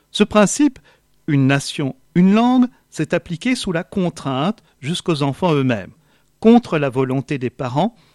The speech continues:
et de la majorité des populations concernées qui souhaitaient garder leur tradition et leur langue. Il y avait une dizaine de langues régionales en France qui étaient parlées localement. L'Alsace était une région où Louis quatorze lui-même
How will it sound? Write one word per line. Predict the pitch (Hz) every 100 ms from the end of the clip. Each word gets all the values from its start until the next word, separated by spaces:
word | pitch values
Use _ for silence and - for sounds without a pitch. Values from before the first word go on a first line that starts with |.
| _ _
et | 160
de |
la | 135
majorité | 127 127 120 127 139 - 202
des | 131
populations | - 131 - 120 110 - 170
concernées | - 143 110 - 110 107 151 - _ _ _ _
qui | 139
souhaitaient | - 139 - 160
garder | 131 123 135 175
leur | 113
tradition | - - 143 123 - - 185
et | 127
leur | 117 104
langue. | 117 107 95 _ _ _ _ _ _
Il | 143
y |
avait | 151 185
une | 202
dizaine | 131 165 143 208 285
de | 208
langues | 135 139 131
régionales | 120 120 127 139 156
en | 117
France | - - 156 196 220 - _ _ _
qui | 151
étaient | - 160
parlées | 160 147 165
localement. | 160 156 156 165 139 - _ _ _ _
L'Alsace | 131 131 120 127 190 202
était | 175 -
une | 151 - 139
région | 131 117 113 131 202 151
où | 139
Louis | 131 185 208
quatorze | - 185 - 202 180 143 120
lui-même | 117 120 165 254 220 180 180 220